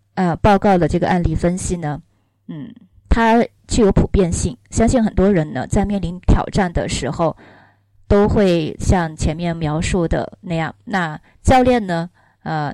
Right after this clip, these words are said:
咨询师也会给到成长建议，所以我认为把它在这里分享给大家呢，嗯，对大家也有个启发。其实在，呃，我们日常的生活和工作当中啊，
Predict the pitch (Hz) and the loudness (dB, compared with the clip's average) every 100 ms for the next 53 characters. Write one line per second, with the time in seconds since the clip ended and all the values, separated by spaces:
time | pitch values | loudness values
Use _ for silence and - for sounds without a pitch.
0 | - - - 185 196 202 135 - 175 156 | -10 -8 -4 -2 -2 -2 -2 -2 -2 -4
1 | _ 185 - 180 160 139 - 156 165 - | _ -6 -4 -2 -2 -2 -4 -4 -6 -6
2 | - 165 120 - - 202 185 - - - | -6 -6 -10 -10 -6 -6 -6 -10 -14 -10
3 | 80 - 196 196 175 165 156 - 165 180 | -8 -6 -6 -4 -4 -2 -2 -4 -4 -4
4 | 185 170 170 208 208 156 - 160 147 165 | -6 -10 -8 -4 -4 -4 -6 -6 -4 -6
5 | 165 147 _ _ _ _ _ 160 156 104 | -8 -14 _ _ _ _ _ -12 -12 -14
6 | _ _ _ 190 185 185 190 175 175 - | _ _ _ -2 0 0 0 -2 -4 -6
7 | 160 - - - 185 190 _ _ _ _ | -6 -4 -4 -4 -6 -8 _ _ _ _
8 | _ _ _ _ _ - _ - 247 - | _ _ _ _ _ -20 _ -2 0 0
9 | 269 285 - 294 254 196 202 - _ _ | -2 -2 2 4 4 2 -2 -10 _ _
10 | _ 180 170 165 - 170 180 190 220 214 | _ -4 -2 -2 -4 -4 -4 -4 -8 -8
11 | 254 - 175 - 208 202 165 170 180 180 | -4 -4 -2 -2 -2 -2 -4 -4 -6 -4
12 | 175 175 170 180 175 170 | -2 -2 -2 -6 -6 -6